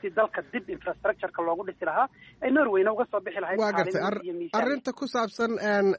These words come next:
Speaker 2: Soomaalida iyo inaanay weli bulshadii sidii loo baahnaa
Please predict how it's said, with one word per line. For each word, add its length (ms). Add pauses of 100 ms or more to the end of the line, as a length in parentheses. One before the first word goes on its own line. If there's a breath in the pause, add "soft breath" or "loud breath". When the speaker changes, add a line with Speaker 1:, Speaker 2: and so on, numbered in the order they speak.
(120)
Speaker 2:
Soomaalida 600 (120)
iyo 340 (140)
inaanay 420
weli 500
bulshadii 680
sidii 280
loo 200
baahnaa 420